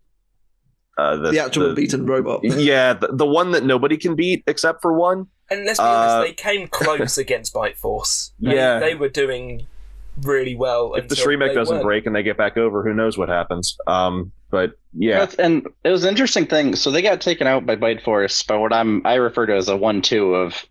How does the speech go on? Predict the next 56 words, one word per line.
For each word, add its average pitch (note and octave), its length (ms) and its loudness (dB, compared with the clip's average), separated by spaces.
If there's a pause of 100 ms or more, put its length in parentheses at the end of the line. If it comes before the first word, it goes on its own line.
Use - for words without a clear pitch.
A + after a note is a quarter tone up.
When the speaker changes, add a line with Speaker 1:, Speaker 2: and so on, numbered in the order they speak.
Speaker 4:
hit - 400 -2
over C3+ 580 2
and A2+ 140 4
then G#2 140 2
hit C3+ 320 -2
you A#2 100 2
before A2+ 320 -2
you A2 140 2
get G2+ 180 -2
back F#2 220 0
over. F2 420 -4 (240)
Speaker 3:
Yeah. - 80 -2
Speaker 1:
Yeah. D#2+ 200 -2 (100)
Speaker 4:
So - 160 -2
that, A#2+ 200 2
that C3 140 0
second E3 360 0
hit B2+ 340 -2
took C3+ 180 -2
out A#2 220 2
weapon C3+ 320 2
motor, C3 640 2
took A#2 160 -2
out G#2 200 2
self-raider B2 460 2
arm. A#2 680 2
It, G#2+ 160 0
Speaker 1:
Mm-hmm. D#2+ 160 -4
Speaker 4:
it C#3 60 2
wrecked D#3+ 280 0
a C3+ 40 2
lot A#2+ 200 2
of G2 60 -2
stuff. - 360 -4 (380)
Speaker 1:
Mm-hmm. F2 140 -4
Speaker 4:
And E2 80 -2
it C3 60 4
was A#2+ 120 0
interesting, D#3 640 0
um, A#2 240 2
if G#2+ 140 0
you A#2+ 100 2
watch C#3 640 0 (140)
Witch C3+ 240 -2
Doctor's C3+ 340 0
fights, - 800 -2
Mike A#2 260 0
does D3 160 0
a A#2 60 0
lot B2 180 2
of A#2+ 60 0
the G#2 100 0
similar A#2 380 0
maneuver F#2 500 0
where D#2+ 120 2
it's G2 220 -4